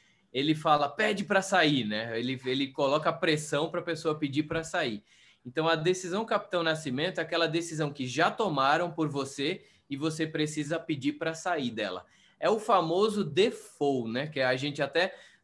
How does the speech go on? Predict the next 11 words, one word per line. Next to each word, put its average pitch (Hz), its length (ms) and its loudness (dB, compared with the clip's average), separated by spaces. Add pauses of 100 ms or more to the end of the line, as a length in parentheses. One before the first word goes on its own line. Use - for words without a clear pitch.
traduziu 165 760 4
meio 156 240 4
que 156 80 2
a 151 60 4
palavra 135 460 4
default 156 840 0
do, 127 300 -2
do 127 140 -4
inglês 127 420 0
pra 135 220 2
default, 135 680 -2